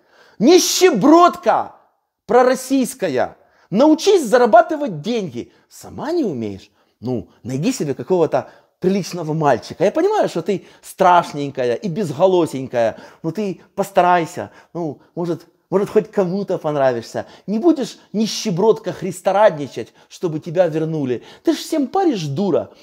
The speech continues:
что ты звезда, популярная, обеспеченная. Ты или брехуха, или жлобиха. Поэтому я жду официального ответа от Марув.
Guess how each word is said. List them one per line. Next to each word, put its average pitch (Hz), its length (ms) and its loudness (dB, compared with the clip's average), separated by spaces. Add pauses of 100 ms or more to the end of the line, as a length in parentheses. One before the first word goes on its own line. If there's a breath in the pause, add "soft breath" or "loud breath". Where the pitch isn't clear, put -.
(100)
что 240 160 -6
ты 311 160 0
звезда, 160 800 0 (220 loud breath)
популярная, 180 920 0
обеспеченная. 190 1120 -6 (560 loud breath)
Ты 311 100 6
или 320 380 2
брехуха, 214 880 -2 (320 soft breath)
или 349 200 2
жлобиха. 196 840 -2 (200 soft breath)
Поэтому 320 280 0
я 349 100 4
жду 330 320 -2
официального 247 720 -2
ответа 202 440 -6
от - 200 -14
Марув. 202 320 -2